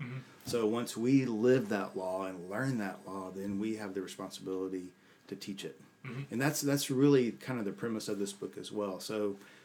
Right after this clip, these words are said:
Speaker 2: someone may read it in the context of, "This is for me,"
Speaker 1: Yep.
Speaker 2: but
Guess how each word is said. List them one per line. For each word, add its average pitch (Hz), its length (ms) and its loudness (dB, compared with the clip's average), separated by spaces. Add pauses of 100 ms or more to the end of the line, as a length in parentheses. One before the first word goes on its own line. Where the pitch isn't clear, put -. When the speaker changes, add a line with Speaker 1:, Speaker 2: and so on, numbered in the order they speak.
(160)
Speaker 2:
someone 139 280 8
may 120 140 2
read 127 240 6
it 110 140 4
in 107 80 0
the 104 60 -2
context 110 540 -4
of, 101 160 -2
"This 110 200 -4
is 101 100 -6
for 95 100 -6
me," 95 500 -2 (300)
Speaker 1:
Yep. - 120 -10 (260)
Speaker 2:
but 113 160 -2